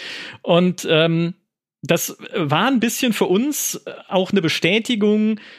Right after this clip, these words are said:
ähm, dessen, wie wir es ursprünglich getestet hatten, weil wir haben, das hat Petra auch erzählt, damals für den ursprünglichen Test mit seinen zweiundsechzig Punkten schon Gegenwind bekommen, auch aus der GameStar-Community, wo Leute gesagt haben, „Ja, aber es muss doch nicht nur W O W geben,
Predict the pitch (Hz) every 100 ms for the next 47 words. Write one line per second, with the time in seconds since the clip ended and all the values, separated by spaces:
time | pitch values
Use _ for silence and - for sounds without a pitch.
0 | - _ _ _ _ 156 165 160 160 165
1 | 165 170 _ _ _ - 160 - 185 147
2 | 160 160 - 180 175 180 156 - - 170
3 | - 156 - - 190 - 254 233 160 151
4 | 143 151 254 214 - 143 160 151 - 214
5 | - 190 160 143 202 247 208 - 143 180
6 | - 151 131 214 - 170 135 131 165 156
7 | 156 135 - 214 - 240 214 - - -
8 | 196 269 208 233 247 220 208 180 - 190
9 | 147 104 - 120 143 131 - 139 - 139
10 | 147 185 175 156 151 147 - 156 135 151
11 | 190 147 160 - 180 165 - 160 226 185
12 | 226 254 311 208 233 269 214 208 185 269
13 | 202 135 131